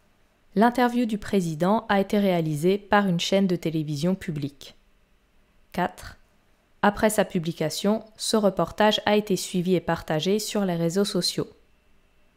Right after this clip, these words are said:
Cinq. Cette revue de presse a été préparée par l'invité de l'émission. Allez, c'est parti pour la correction. Un. Un sondage intéressant sur les habitudes alimentaires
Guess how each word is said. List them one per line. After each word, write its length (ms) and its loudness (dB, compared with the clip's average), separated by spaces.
Cinq. 600 -6
Cette 180 2
revue 260 2
de 40 -10
presse 440 0
a 100 4
été 180 0
préparée 540 0
par 240 0
l'invité 420 0
de 120 0
l'émission. 480 -4
Allez, 240 6
c'est 220 2
parti 260 2
pour 160 2
la 120 4
correction. 580 0
Un. 180 2
Un 120 4
sondage 420 4
intéressant 680 0
sur 240 -2
les 220 2
habitudes 380 0
alimentaires 760 0